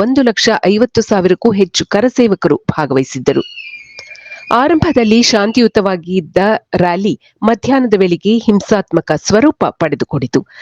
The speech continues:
ಕರಸೇವಕರು ಭದ್ರತಾ ವ್ಯವಸ್ಥೆಗಳನ್ನು ಭೇದಿಸಿ ಕಟ್ಟಡವನ್ನು ಏರಿದರು. ಸುತ್ತಿಗೆ, ಕೊಡಲಿ ಮತ್ತು ಇತರ ಸಲಕರಣೆಗಳನ್ನು ಬಳಸಿ ಕರಸೇವಕರ ಗುಂಪು ಕೆಲವೇ ಗಂಟೆಗಳಲ್ಲಿ ಹದಿನಾರನೇ ಶತಮಾನದ ಬಾಬರಿ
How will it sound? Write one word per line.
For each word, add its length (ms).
ಕರಸೇವಕರು 600
ಭದ್ರತಾ 480
ವ್ಯವಸ್ಥೆಗಳನ್ನು 600
ಭೇದಿಸಿ 440
ಕಟ್ಟಡವನ್ನು 500
ಏರಿದರು. 360
ಸುತ್ತಿಗೆ, 500
ಕೊಡಲಿ 300
ಮತ್ತು 200
ಇತರ 180
ಸಲಕರಣೆಗಳನ್ನು 800
ಬಳಸಿ 280
ಕರಸೇವಕರ 720
ಗುಂಪು 260
ಕೆಲವೇ 280
ಗಂಟೆಗಳಲ್ಲಿ 520
ಹದಿನಾರನೇ 720
ಶತಮಾನದ 520
ಬಾಬರಿ 340